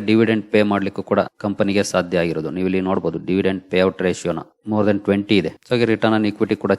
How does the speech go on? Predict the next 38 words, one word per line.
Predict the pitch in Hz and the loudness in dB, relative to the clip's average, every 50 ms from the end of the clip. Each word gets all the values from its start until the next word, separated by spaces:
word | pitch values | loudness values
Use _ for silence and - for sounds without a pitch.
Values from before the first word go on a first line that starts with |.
| - | 0
ಚೆನ್ನಾಗಿದೆ, | - 95 98 98 98 98 98 - - _ - | 0 0 0 0 0 0 -2 -4 -6 _ -16
ಇತ್ತೀಚೆಗೆ | 120 - 127 110 - 107 104 101 - 117 | -6 -4 -4 -2 0 0 0 0 0 2
ಒಳ್ಳೆ | 117 113 110 - | 0 2 2 0
ಪರ್ಫಾರ್ಮೆನ್ಸ್ | 107 - - - 107 101 101 104 101 - - | -2 -2 0 0 0 0 0 -4 -4 -4 -6
ಕೊಡ್ತಿರೋದ್ರಿಂದ | 95 - - 98 101 95 101 110 101 87 - - _ | -6 -4 -2 0 0 0 0 0 0 0 -2 -4 _
so | - 160 | 0 2
ಇಲ್ಲೂ | 147 147 143 - | 2 2 2 4
ಕೂಡ | 135 127 117 107 | 4 4 6 6
ಒಳ್ಳೆ | 107 107 98 - - - 113 | 4 4 2 0 -4 -4 -2
ನಂಬರ್ಸ್ | 113 110 107 101 - - 98 | 0 0 0 0 2 2 2
ಇರುತ್ತೆ. | 95 90 82 - 82 - - - 104 | 2 2 0 -4 -8 -8 -6 -6 -4
Even | 101 104 101 95 - | -2 -2 -2 -2 0
ಸಿ | 107 104 | 2 2
ಎ | 104 98 | 2 4
ಜಿ | 101 101 | 2 2
ಆರ್ | 98 - | 4 2
ಅಲ್ಲೂ | 92 90 - 95 | 2 0 0 2
ಕೂಡ | 95 101 - - _ _ - 104 | 2 2 0 -2 _ _ -2 2
ಒಳ್ಳೆ | 101 98 101 98 | 2 2 2 2
ನಂಬರ್ಸ್ | 98 98 98 98 - - 95 | 0 0 0 -2 -2 -2 -2
ಇದೆ. | 98 98 - _ - | -4 -4 -4 _ -2
ಪ್ರಾಫಿಟ್ | 101 101 101 - 120 101 101 - | 0 0 2 2 -2 -4 -2 0
ಗ್ರೋತ್ | 107 107 104 - - - | 2 2 2 0 -2 0
ಕೂಡ | 101 104 101 - | 0 0 0 0
ಚೆನ್ನಾಗಿದೆ, | - 92 92 92 90 85 87 85 90 | -2 -2 0 0 0 0 -2 -2 -2
ನೋಡ್ಬೋದು | 92 87 87 92 92 - _ - - | -2 -2 0 -2 -2 -4 _ -4 -2
ಡಬಲ್ | 101 95 101 98 92 | 0 2 2 0 0
ಡಿಜಿಟ್ | 95 92 95 - 98 | -2 -6 -4 -4 -2
ಅಲ್ಲಿ | 90 90 87 | -2 0 0
ಇದೆ. | 90 87 - - - | -2 -4 -4 -8 -2
ಸೇಲ್ಸ್ | - 110 110 110 104 - - | 0 2 2 2 0 0 0
ಗ್ರೋತ್ | 110 110 101 - - | 0 0 0 -2 -2
ಕೂಡ | 107 104 104 92 92 95 | 0 2 2 2 2 2
ಒಳ್ಳೆ | 98 98 90 - - _ _ _ - | 2 0 0 -2 -8 _ _ _ -6
ಪ್ರಮಾಣದಲ್ಲಿದೆ, | - 101 101 101 98 92 95 92 90 90 95 - _ _ | -4 -2 0 0 0 0 -2 -2 0 -2 -2 -4 _ _
so | - 95 | -4 -2
ಅದು | 101 98 - | -2 -2 0
ಕೂಡ | 104 | 2